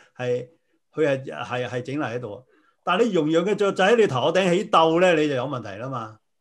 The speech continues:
吓，呢個你就有 responsibility。如果譬如好似，啊，譬如有人話咧，啊，基督徒打唔打得麻雀㗎？噉樣，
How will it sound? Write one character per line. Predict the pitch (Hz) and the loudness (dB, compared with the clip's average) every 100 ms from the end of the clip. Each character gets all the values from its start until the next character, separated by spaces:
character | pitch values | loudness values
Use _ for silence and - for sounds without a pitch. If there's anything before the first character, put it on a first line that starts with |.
| _ _ _ _ _ | _ _ _ _ _
吓， | - 113 110 _ _ | -14 -12 -12 _ _
呢 | 185 | -8
個 | 190 | -4
你 | 139 143 | -2 -2
就 | 151 | -2
有 | 131 139 | -4 -4
responsibility。 | 135 127 120 120 135 151 107 - _ _ _ | -8 -10 -12 -10 -8 -8 -10 -16 _ _ _
如 | 151 156 165 | -10 -6 0
果 | 208 269 - _ | 2 2 0 _
譬 | 175 180 | -2 0
如 | 156 | 0
好 | 156 | 0
似， | 175 170 170 - _ | -2 -2 -4 -10 _
啊， | 135 127 123 123 120 131 | -10 -6 -4 -2 -2 -4
譬 | 139 | -4
如 | 156 | -4
有 | 143 | -2
人 | 147 | -2
話 | 120 117 | -4 -4
咧， | 156 135 - _ _ _ _ _ - _ _ - | -4 -6 -10 _ _ _ _ _ -20 _ _ -10
啊， | 127 131 | -6 -4
基 | 123 214 | -2 0
督 | 175 | 0
徒 | 131 | 0
打 | 170 | 0
唔 | 190 | 0
打 | 139 196 | 0 0
得 | |
麻 | 185 131 | 0 -2
雀 | 139 165 | 0 0
㗎？ | 165 165 160 160 | 2 2 2 0
噉 | 156 160 | -2 -2
樣， | 147 165 | -2 -4